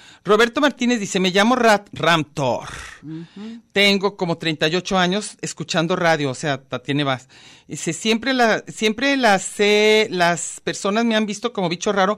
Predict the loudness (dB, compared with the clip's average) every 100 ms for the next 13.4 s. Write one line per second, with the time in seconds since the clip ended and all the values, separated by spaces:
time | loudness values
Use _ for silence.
0 | -8 -20 -20 -2 2 2 0 0 0 0
1 | -2 -2 0 4 4 2 -4 -4 -2 -2
2 | -4 -2 -2 -6 -18 -6 -4 -2 -2 0
3 | 2 2 2 0 0 2 4 2 0 -4
4 | -8 -6 -6 -6 -10 -8 -8 -12 -20 _
5 | -2 0 -2 -4 -4 0 0 -2 -4 -4
6 | -4 -2 -2 -2 -4 -4 -2 0 0 -2
7 | -4 -6 -6 -6 -6 -4 -2 -2 -2 -6
8 | -4 -2 -2 -4 -2 -2 -4 -6 -4 -4
9 | -6 -20 -18 -2 0 2 2 0 0 -2
10 | 0 0 2 2 2 0 -4 -16 -16 -4
11 | -2 0 -2 0 0 2 0 0 -2 -4
12 | -6 -12 -6 -4 -4 -4 -6 -4 -4 -2
13 | -2 -2 -4 -4